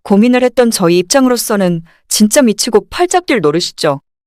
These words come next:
아무튼 한번 그렇게 겪어보니 남자친구의 생각이 어느 정도는 이해가 가더라고요. 집값이 오를지 내릴지는 장담할 수 없지만 일단 살 수 있을 때 사놓아야 한다는 그 말에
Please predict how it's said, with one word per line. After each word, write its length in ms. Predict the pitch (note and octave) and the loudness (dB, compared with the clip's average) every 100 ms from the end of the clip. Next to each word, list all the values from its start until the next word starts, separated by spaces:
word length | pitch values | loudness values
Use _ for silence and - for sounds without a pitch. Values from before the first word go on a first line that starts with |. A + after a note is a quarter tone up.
| _ _ _ - | _ _ _ -4
아무튼 460 | F3+ A#3+ C#4+ D#4+ | -2 -2 -2 -2
한번 320 | E4 F4+ F#4 | 0 0 0
그렇게 340 | E4 A#3 A#3+ C#4 | 0 0 0 -2
겪어보니 720 | A3+ - C4+ C4 A#3 G3+ F3+ _ _ - | -2 0 0 2 0 0 -2 _ _ -4
남자친구의 640 | E3+ E3+ D4 E4+ E4 D4+ C#4+ | -2 0 -2 0 0 2 0
생각이 400 | D4+ C#4+ C4 B3 | 0 0 0 2
어느 240 | D#3 G3 | 2 0
정도는 460 | A3 A#3 G#3+ G3 F3 | 0 0 2 2 2
이해가 280 | D#3 G3+ | 2 0
가더라고요. 960 | F#3 - F3 G#3 F#3 D#3 D3 D3+ C#3+ C#3 _ _ _ _ _ _ - | -2 -2 -2 -2 -2 0 0 0 -2 -8 _ _ _ _ _ _ -12
집값이 440 | G#3+ A3 F#4 - | -6 -2 -2 2
오를지 400 | G#3+ G3+ D4 D#4+ | 2 2 0 0
내릴지는 500 | A3 F#3 B3+ D4+ C#4 | 2 2 2 2 2
장담할 460 | B3+ G#3 G3 C#4 C#4+ | 0 0 0 0 0
수 140 | - | 0
없지만 560 | A#3 - G#3 F#3+ G#3 F3+ - _ - | -2 0 0 2 0 -2 -10 _ -2
일단 320 | G#3+ A3 F4 | 0 2 0
살 180 | - G4+ | 0 0
수 140 | G4+ | 2
있을 220 | F#4+ - | 0 0
때 120 | D#4+ D4+ | -2 -2
사놓아야 480 | - G4 G#4 F#4+ | -2 2 2 4
한다는 340 | F#4 E4 C#4 A#3+ | 2 2 2 2
그 80 | A3 | 2
말에 400 | F3+ E3 F#3+ | 2 2 0